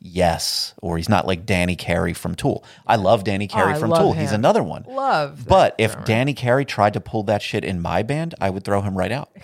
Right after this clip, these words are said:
Speaker 2: <laughs>
Speaker 1: There's no room for that shit in my band.
Speaker 2: Right, right.
Speaker 1: You know?
Speaker 2: True.
Speaker 1: And that is, is a great way to look at the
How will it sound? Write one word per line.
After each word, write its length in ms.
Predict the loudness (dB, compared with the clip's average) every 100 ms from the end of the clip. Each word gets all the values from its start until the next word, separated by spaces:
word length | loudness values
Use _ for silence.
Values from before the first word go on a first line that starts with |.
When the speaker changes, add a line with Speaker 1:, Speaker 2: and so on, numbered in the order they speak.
| -14
Speaker 2:
<laughs> 240 | -16 _ _
Speaker 1:
There's 260 | -2 0 4
no 140 | 4
room 260 | 4 4 2
for 160 | 2
that 200 | 4 4
shit 240 | 2 0 0
in 160 | 2 4
my 200 | 4 4
band. 260 | 2 0
Speaker 2:
Right, 460 | 0 0 0 -4 -4
right. 240 | -4 -2
Speaker 1:
You 80 | 0
know? 360 | 0 0 -2 -8
Speaker 2:
True. 160 | -2 0
Speaker 1:
And 160 | 4
that 300 | 4 4 2
is, 240 | 0 -4 -4 -4
is 160 | -2
a 80 | -2
great 420 | -2 0 0 0
way 200 | 2 2
to 80 | 4
look 240 | 2 2 -2
at 120 | -4
the 280 | -4 -4